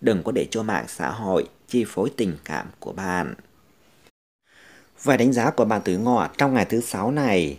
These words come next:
sự nghiệp bốn sao, tài lộc bốn sao, sức khỏe bốn sao, tình cảm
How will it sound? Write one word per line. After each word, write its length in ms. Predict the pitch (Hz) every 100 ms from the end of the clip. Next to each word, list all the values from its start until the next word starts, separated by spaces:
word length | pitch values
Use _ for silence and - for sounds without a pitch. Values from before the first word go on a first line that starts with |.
| -
sự 260 | - - 90
nghiệp 300 | 90 87 - _ _
bốn 260 | 95 85 135
sao, 540 | 127 123 117 107 104 _
tài 160 | 101 90
lộc 340 | 85 80 - - -
bốn 260 | 85 104
sao, 520 | 123 123 113 104 101 -
sức 200 | - 151
khỏe 400 | - 110 69 104 139 _ -
bốn 220 | 92 123
sao, 500 | - 127 117 107 104 - -
tình 220 | 110 82
cảm 440 | 76 78 67 104